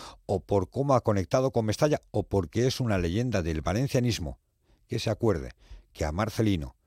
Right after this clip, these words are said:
se lo cargó después de ganar la Copa y clasificar dos años seguidos al Valencia para Champions.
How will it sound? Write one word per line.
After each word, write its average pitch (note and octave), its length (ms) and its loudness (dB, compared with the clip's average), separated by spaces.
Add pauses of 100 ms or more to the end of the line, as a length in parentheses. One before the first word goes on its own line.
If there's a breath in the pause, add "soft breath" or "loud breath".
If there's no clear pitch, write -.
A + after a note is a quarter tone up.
(140)
se - 240 -6
lo E2 140 -2
cargó E2 500 -4 (140)
después F#2+ 580 -4
de E2 80 -4
ganar F2+ 240 -4
la G2+ 100 0
Copa - 380 -4 (200)
y B2 140 -2
clasificar F#2 840 -4
dos F#2+ 340 -2 (140)
años G2 300 -4
seguidos F2 520 -4 (400 soft breath)
al E2+ 160 -2
Valencia E2 400 -4
para C#2 220 -6
Champions. A2+ 500 -6